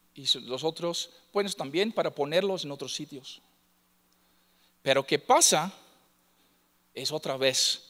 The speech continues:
otra historia. Un poquito lleno. Esta parte, esta parte va aquí al lado de esta, aquí arriba, ¿ok? Y lo que pasa,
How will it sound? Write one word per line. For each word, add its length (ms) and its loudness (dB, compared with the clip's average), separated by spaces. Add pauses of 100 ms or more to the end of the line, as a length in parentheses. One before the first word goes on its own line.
(240)
otra 320 0
historia. 480 0
Un 1600 -20
poquito 280 0
lleno. 380 4 (240)
Esta 260 2
parte, 400 4 (560)
esta 240 -4
parte 240 2
va 160 4
aquí 300 -2
al 160 4
lado 340 6
de 160 -2
esta, 240 -4
aquí 240 -4
arriba, 320 -2 (160)
¿ok? 140 -4 (2500)
Y 120 -4
lo 140 2
que 100 0
pasa, 460 4